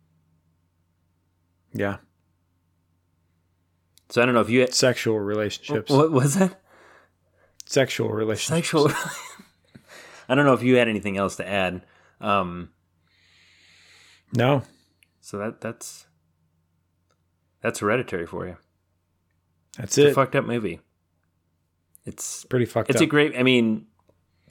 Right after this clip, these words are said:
Speaker 1: It's a great
Speaker 2: it's a
Speaker 1: movie.
Speaker 2: great movie. I mean, and, and when, if you, when you look at it as, like,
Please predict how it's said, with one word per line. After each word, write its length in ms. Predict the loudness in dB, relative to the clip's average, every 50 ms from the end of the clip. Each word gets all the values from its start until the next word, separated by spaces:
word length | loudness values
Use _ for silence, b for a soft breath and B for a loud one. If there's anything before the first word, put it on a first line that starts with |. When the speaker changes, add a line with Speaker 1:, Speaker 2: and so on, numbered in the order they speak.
| _ _ _ _ _ _ _ _ _ _ _ _ -10 -6
Speaker 1:
It's 120 | 0 0
a 40 | 0
great 340 | 2 4 4 4 4 4 2
Speaker 2:
it's 140 | 2 2 2
a 20 |
Speaker 1:
movie. 80 | 2 4
Speaker 2:
great 180 | 4 2 4
movie. 320 | 2 0 -2 -2 -4 -6 -4
I 60 | -4
mean, 200 | -2 -2 -2 -2
and, 300 | 0 0 0 2 0 0
and 340 | 0 0 0 0 2 0 0
when, 160 | 0 -2 -2 -4
if 160 | -6 -8 -4 -4
you, 80 | -6 -6
when 160 | -4 -2 0 0
you 100 | 2 2
look 200 | 2 2 2 2
at 100 | 0 0
it 160 | -2 -4 -6
as, 320 | -6 -4 -4 -4 -2 -4
like, 180 | -6 -8 -8